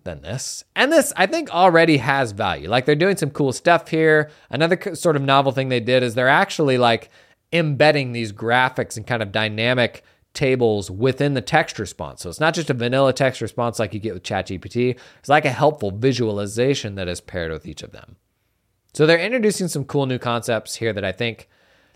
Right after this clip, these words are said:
they can continue to build on. Specifically, a few things I know they're working on. Mobile support, so being able to chat on mobile.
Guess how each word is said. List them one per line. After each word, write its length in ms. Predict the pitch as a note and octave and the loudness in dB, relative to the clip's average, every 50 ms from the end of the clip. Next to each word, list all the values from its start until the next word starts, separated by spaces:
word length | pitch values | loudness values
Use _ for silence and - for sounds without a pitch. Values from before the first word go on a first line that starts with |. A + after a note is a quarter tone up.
| _ | _
they 120 | - A#2+ B2 | -2 -2 -2
can 80 | A2 | -2
continue 340 | G2 G#2+ F#2+ B2 C3 B2 G#2+ | -6 -8 -6 -6 -6 -4 -6
to 60 | F#2+ | -6
build 220 | F2+ G2+ B2+ B2+ B2+ | -2 0 2 2 2
on. 200 | B2+ B2 B2 A#2+ | 2 0 0 -2
Specifically, 720 | - - C3+ B2+ - - F#3 F3+ - F3 - F3+ E3+ D3+ | -2 -4 -4 -2 2 2 2 2 2 0 2 4 4 4
a 40 | C3+ | 4
few 160 | - C#3+ C#3+ | 4 0 0
things 260 | C3+ D3 C#3+ C3+ B2 | 0 0 -4 -2 -2
I 60 | B2 | -2
know 160 | A#2+ B2+ C3 | -2 0 2
they're 100 | B2 A#2 | 2 2
working 380 | A2 A2 A#2+ B2 A#2+ - B2 B2 | 2 2 2 0 0 -4 -4 -2
on. 360 | B2 B2 B2 A#2+ A#2+ A#2+ A2+ _ _ _ _ _ _ _ _ _ - | 0 0 2 0 0 -2 -6 _ _ _ _ _ _ _ _ _ -12
Mobile 340 | - A2 B2+ C#3 D3 D3+ E3 | -4 2 4 4 6 4 2
support, 580 | D#3 - D#3 - F#3 A3 C4 B3 - - _ _ _ | 2 0 -2 2 4 4 4 2 0 -6 _ _ _
so 160 | - - A2+ | -14 -12 -8
being 180 | G#2 A#2 A#2 A#2+ | -6 -4 -2 0
able 160 | A#2+ A#2 A#2+ | 0 0 0
to 80 | A2+ | -2
chat 440 | G#2+ - - B2 A#2+ B2 B2+ - - _ _ _ _ | -4 -2 0 2 2 2 0 0 -6 _ _ _ _
on 180 | - G2+ G2 G#2 | -12 -10 -6 0
mobile. 480 | C3 D3 D#3+ D#3+ E3 E3 E3 D#3 D#3+ | 4 4 6 6 6 6 4 2 -2